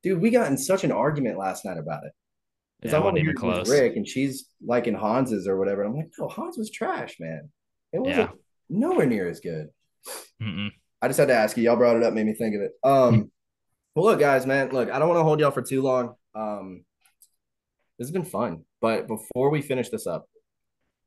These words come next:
Speaker 1: do a shameless plug. What's coming from Hunter's Advantage? What can we expect? I mean, what's, what's coming down the pipeline? Are you getting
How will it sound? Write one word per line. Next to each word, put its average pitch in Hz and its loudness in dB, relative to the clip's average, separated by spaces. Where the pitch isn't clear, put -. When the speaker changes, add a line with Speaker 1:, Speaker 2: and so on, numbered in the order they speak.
Speaker 1:
do 135 2
a 143 2
shameless 120 0
plug. 67 -14
What's 135 0
coming 151 2
from 139 -4
Hunter's 120 -2
Advantage? 95 -6
What 107 -4
can 120 -6
we 113 -2
expect? 95 -6
I 101 -10
mean, 92 -4
what's, - -6
what's 117 0
coming 123 2
down 110 2
the 98 0
pipeline? 104 -2
Are 104 -4
you 104 0
getting 117 0